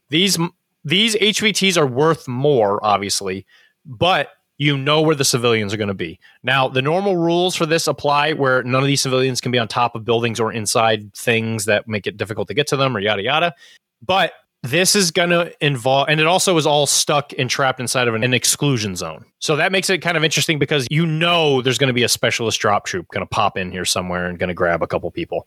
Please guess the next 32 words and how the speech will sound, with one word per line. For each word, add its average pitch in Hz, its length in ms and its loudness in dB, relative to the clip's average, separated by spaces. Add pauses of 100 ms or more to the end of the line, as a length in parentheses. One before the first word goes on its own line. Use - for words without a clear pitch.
(160)
So - 180 0
this 175 220 0
is 196 100 2
gonna 208 220 0
be 196 120 2
really 160 360 0
tricky 147 460 -2
to - 180 -2 (200)
make 135 340 -4 (100)
it 131 240 0 (280)
impossible 131 560 -2
for 123 120 -4
the 117 80 4
other 113 100 0
person 110 380 -4
not 104 240 -4
to 104 80 -4
score. 104 800 0 (460)
It's 120 100 -12
kind 156 160 -2
of 117 60 -2
interesting. 95 400 -4 (360)
And 139 120 -2
then 170 100 0
each 185 180 0
person 175 280 0
will 147 80 2
have 147 200 0
an 135 80 0
evacuation 131 800 0
terminal 170 560 0
that 127 220 0